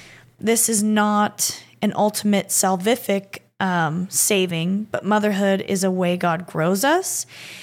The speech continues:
And Paul's caveat is,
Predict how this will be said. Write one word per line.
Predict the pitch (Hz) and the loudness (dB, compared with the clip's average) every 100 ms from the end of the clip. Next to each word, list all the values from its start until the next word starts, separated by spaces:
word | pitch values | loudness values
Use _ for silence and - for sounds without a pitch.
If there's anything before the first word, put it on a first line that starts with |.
| - - 220 | -20 -6 0
And | 208 196 196 196 190 190 - | 2 4 2 2 2 0 -6
Paul's | - 214 208 196 | -4 0 0 -2
caveat | - - 240 269 202 175 170 - - | -6 -2 0 0 0 0 0 -2 -2
is, | 180 180 175 | 0 0 -2